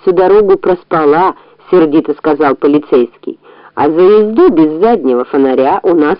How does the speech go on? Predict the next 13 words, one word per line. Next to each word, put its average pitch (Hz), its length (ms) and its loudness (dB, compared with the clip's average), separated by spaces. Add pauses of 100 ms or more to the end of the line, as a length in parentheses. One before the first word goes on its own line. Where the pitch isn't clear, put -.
(120)
строго 190 400 0
наказывают. 190 840 -2 (380)
Придётся 185 600 0
вас 156 160 -2 (220)
всех 269 400 0
отправить 220 640 -2
в - 80 -20
тюрьму». - 400 0 (840)
«Так - 300 -2 (120)
точно, 311 600 0
господин 208 720 0
вахмистр!» — 175 760 -4 (300)
закричали 165 800 -2